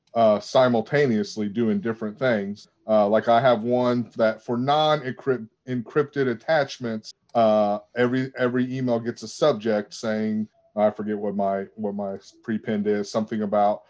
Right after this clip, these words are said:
warning this, there's a s-, warning, uh, caution attachments is what it says. And then you can also have another one that just affects encrypted attachments. So you can have multiple compliance rules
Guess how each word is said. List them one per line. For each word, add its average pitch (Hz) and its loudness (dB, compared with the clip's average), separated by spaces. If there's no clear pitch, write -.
warning 131 4
this, - -4
there's 113 -4
a - -6
s-, - -12
warning, 117 0
uh, 107 2
caution 156 2
attachments 110 -2
is 98 -12
what 101 -4
it 98 -12
says. 98 -10
And 117 -4
then 131 -2
you 131 -4
can 143 0
also 135 4
have 127 6
another 156 4
one 123 2
that 117 -2
just 123 -8
affects 117 -6
encrypted 113 -2
attachments. 104 -8
So 143 -6
you 139 -6
can 147 -8
have 160 0
multiple 135 0
compliance 127 0
rules 110 -4